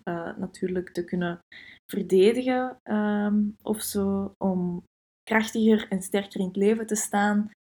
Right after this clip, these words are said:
Maar ja, eigenlijk mag ik ook wel vertellen over de negatieve zaken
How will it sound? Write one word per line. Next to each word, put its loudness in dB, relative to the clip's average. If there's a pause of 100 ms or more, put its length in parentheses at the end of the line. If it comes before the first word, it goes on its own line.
(640)
Maar 4 (380)
ja, 2
eigenlijk 2
mag 8
ik 6
ook 0
wel 4
vertellen -2
over 2
de -2
negatieve 2
zaken 0